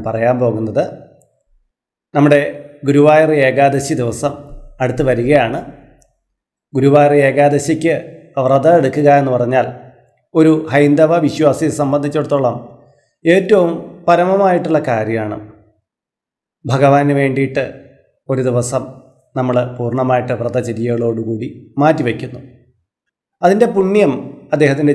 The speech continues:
ജീവിതത്തിലും അദ്ദേഹം സഞ്ചരിക്കുന്ന ഇടങ്ങളിലെല്ലാം തന്നെ വ്യാപരിക്കുകയായിരിക്കും ചെയ്യുക. ഗുരുവായൂരപ്പനെ ഇതുവരേക്ക് നേരിട്ട് കാണാതെ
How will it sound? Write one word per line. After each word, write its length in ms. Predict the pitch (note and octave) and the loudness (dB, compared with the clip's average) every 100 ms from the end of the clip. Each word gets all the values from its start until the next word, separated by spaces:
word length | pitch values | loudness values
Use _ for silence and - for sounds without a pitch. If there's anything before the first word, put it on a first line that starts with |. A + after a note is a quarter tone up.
| B2 | 0
ജീവിതത്തിലും 540 | B2+ C3 C3+ C3 A#2+ - - _ _ _ - | -6 -4 -4 -6 -8 -12 -20 _ _ _ -8
അദ്ദേഹം 300 | B2+ C3 B2+ C3+ - - - | -2 0 0 -4 -8 -18 -8
സഞ്ചരിക്കുന്ന 520 | C#3+ B2 C3+ C#3+ C#3 C3 | -4 -2 -2 -2 -2 0
ഇടങ്ങളിലെല്ലാം 720 | A#2+ B2+ C#3 C3+ B2+ D3 F#3 D3+ | 0 0 0 0 0 4 4 2
തന്നെ 200 | A2+ - - - - _ B2+ | -2 -6 -14 -20 -20 _ -2
വ്യാപരിക്കുകയായിരിക്കും 840 | B2+ B2 A#2 A2+ B2 A2+ - C3 A#2+ | 0 0 -6 -6 -6 -6 -8 -10 -8
ചെയ്യുക. 240 | C3+ B2+ C#3+ - - _ _ _ _ _ E3 | -8 -10 -12 -16 -20 _ _ _ _ _ 0
ഗുരുവായൂരപ്പനെ 640 | F#3+ A3+ B3 A#3+ A3+ A#3+ B3 A3 | 4 6 6 4 2 2 2 2
ഇതുവരേക്ക് 420 | A3+ A#3+ B3 B3+ | 4 4 2 0
നേരിട്ട് 300 | A#3+ A3+ A3+ A3+ | 0 2 2 4
കാണാതെ 480 | G3 G3+ G#3+ G3+ | 4 4 2 2